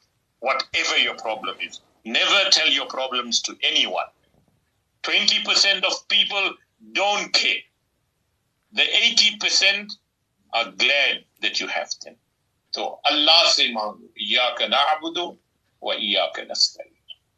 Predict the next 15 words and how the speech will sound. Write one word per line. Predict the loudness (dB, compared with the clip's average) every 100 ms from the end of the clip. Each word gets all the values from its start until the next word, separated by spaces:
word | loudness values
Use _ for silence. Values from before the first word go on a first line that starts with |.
| _ -4
Always | -2 0 0 -2 -4 _ _ -6
cry | 0 0 -2
to | -6
Allah, | -8 -4 -2 -2 -6 _ _ _ _ -6
talk | -4 -6
to | -10 -10
Allah, | -6 -4 -4 -4
put | -4 -2
your | 0
case | 2 4 4 2
to | -2
Allah, | -8 -6 -8 -10 -18 _ _ _ _ _
and | -6 4
see | 6 6 0 -8 _ _ _ _ _ _
what | 0 0 0 -6